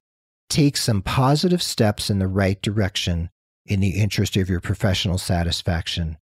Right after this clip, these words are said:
and your career development. The Nurse Keith Show is edited and produced by Tim Hollowell of the podcasting group dot com. Thank you so much to Tim and his team. Social media and promotion are handled by a team of one of Mark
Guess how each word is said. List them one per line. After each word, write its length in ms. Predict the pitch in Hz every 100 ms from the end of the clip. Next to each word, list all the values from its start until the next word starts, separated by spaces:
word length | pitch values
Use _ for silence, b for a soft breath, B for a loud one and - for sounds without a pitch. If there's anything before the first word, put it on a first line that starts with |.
| _ _
and 140 | 101 90
your 100 | 85
career 360 | - 78 73
development. 560 | 71 69 69 65 - - _ _ _ _ _ -
The 80 |
Nurse 240 | 135 135 131
Keith 220 | - 135
Show 240 | - 143
is 160 | 131 117
edited 440 | - 156 165 160 143
and 160 | 120
produced 420 | 117 117 117 120 -
by 140 | 98
Tim 260 | - 120 107
Hollowell 580 | 123 123 127 139 135
of 120 | 110 92
the 80 |
podcasting 760 | 92 107 107 101 113 98 - 92
group 260 | 90 95
dot 220 | - 82 -
com. 380 | - 147 147
Thank 240 | 131 110 104
you 80 | 95
so 240 | - 123
much 220 | 123 -
to 80 | 107
Tim 260 | - 117 104
and 100 | 95
his 220 | 85 -
team. 460 | - 180 180 196 - _ _ _ _ -
Social 380 | - 143 -
media 400 | 127 131 135 139
and 160 | 117 131
promotion 420 | - 135 139 147
are 80 | 139
handled 460 | 123 147 147 143 139
by 180 | 143
a 100 | 143
team 360 | 143 - 185 180
of 160 | 165 143
one 260 | 156 160
of 160 | 151 110
Mark 400 | 113 127 123